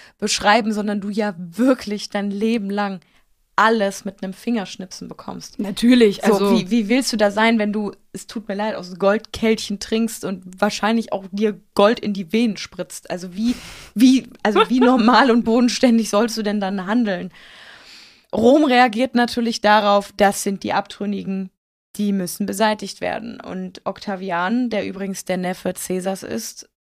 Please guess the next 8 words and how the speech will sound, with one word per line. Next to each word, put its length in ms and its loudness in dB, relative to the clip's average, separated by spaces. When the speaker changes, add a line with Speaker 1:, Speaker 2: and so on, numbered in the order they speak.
Speaker 1:
beschließt 440 -4
daraufhin, 640 -4
Alexandria 960 -2
anzugreifen. 800 -8
Es 120 -10
ist 240 -8
eine 160 -4
Entscheidung 640 2